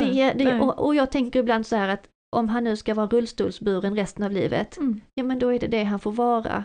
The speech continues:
Speaker 1: Mm.
Speaker 2: just nu.
Speaker 1: Mm.
Speaker 2: Eh, sen har vi nu till sommaren, eh,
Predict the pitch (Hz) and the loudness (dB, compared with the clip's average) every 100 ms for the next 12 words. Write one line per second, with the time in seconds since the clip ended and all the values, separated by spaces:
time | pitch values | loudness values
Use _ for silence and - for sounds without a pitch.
0 | - 233 202 226 220 202 - - _ 240 | -2 0 0 -2 -4 -8 -10 -14 _ -4
1 | 214 202 - - 214 208 214 - 247 247 | -2 -4 -12 -8 -4 -4 -4 -4 0 0
2 | 226 233 214 190 160 - 214 220 190 175 | 2 2 2 2 0 -2 0 0 0 0
3 | 180 180 180 175 | 0 -2 -2 -2